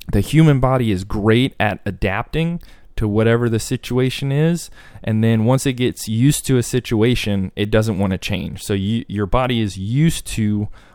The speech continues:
whatever you're doing with it, and with this hypothetical client that's, you know,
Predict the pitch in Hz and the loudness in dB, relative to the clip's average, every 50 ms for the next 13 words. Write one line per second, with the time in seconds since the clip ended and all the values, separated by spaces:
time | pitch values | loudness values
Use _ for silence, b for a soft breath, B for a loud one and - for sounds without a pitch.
0 | B - 110 113 113 117 120 113 117 107 110 110 98 104 117 120 120 113 107 104 | B -2 0 2 2 4 2 2 0 0 -2 -2 -2 0 0 0 0 0 0 -2
1 | 104 101 - 110 104 101 - 98 98 95 90 98 98 - - - - - 101 107 | -2 -2 -2 -4 -4 -4 -4 -2 -2 -2 -2 -4 -6 -10 -14 -18 -10 -6 -6 -6
2 | 104 - 110 110 - - - 120 120 - 110 - - 120 117 117 113 - 110 104 | -4 -4 -4 -4 -4 -4 -4 -2 -2 -2 -2 -2 -2 -2 -2 -2 -2 -4 -4 -4
3 | - - - 156 170 160 139 135 127 B B B B B B B B - - 113 | -2 0 0 0 2 2 0 -2 -2 B B B B B B B B -6 -4 -4
4 | 110 104 - - - - 110 104 98 98 87 90 113 - | -4 -4 -6 -8 -8 -6 -4 -2 -2 -2 -4 -6 -8 -12